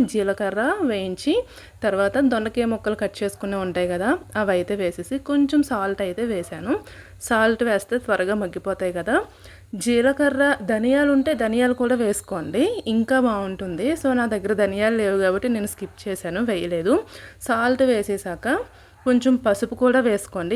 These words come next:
పసుపు వేసుకోవడం వల్ల ఏంటి అంటే మంచి కలర్ అయితే వస్తది. నేను పసుపు కూడా యాడ్ చేయలేదు. మొత్తం పచ్చడంతా అయిపోయాక ఆ రోజు తినేసాక ఈవినింగ్ మా అమ్మ నాకు చెప్తుందనమాట, "పసుపు వేసి ఉంటే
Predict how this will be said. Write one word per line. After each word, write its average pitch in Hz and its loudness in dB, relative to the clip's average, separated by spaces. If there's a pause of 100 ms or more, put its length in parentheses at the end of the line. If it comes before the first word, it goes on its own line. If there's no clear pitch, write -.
(140)
పసుపు 240 -2
వేసుకోవడం 226 0
వల్ల 220 2 (140)
ఏంటి 185 -4
అంటే 180 -4 (140)
మంచి 233 0
కలర్ 190 0
అయితే 220 -2
వస్తది. 190 -4
నేను 247 4
పసుపు 202 0
కూడా 220 2
యాడ్ 190 -4
చేయలేదు. 196 -2 (540)
మొత్తం 208 0 (100)
పచ్చడంతా 233 0
అయిపోయాక 214 0 (220)
ఆ - 8 (120)
రోజు 202 2
తినేసాక 208 -2 (280)
ఈవినింగ్ 220 2
మా 202 0
అమ్మ 190 -6
నాకు 220 -6
చెప్తుందనమాట, 202 0 (680)
"పసుపు 226 0
వేసి 226 2
ఉంటే 208 -2